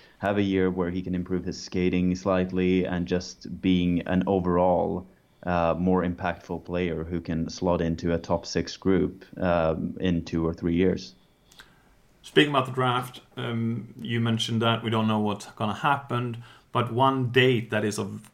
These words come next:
Speaker 2: great importance to the draft is the fifteenth of July. That is when signed players, players with contracts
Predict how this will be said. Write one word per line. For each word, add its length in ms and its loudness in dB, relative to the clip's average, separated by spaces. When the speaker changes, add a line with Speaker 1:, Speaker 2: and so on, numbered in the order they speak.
Speaker 2:
great 260 4
importance 680 0
to 100 -8
the 100 -6
draft 400 2
is 120 -2
the 80 -6
fifteenth 560 -2
of 260 -8
July. 500 0
That 320 4
is 440 -2
when 300 -2
signed 640 0
players, 380 0
players 340 0
with 160 -6
contracts 680 0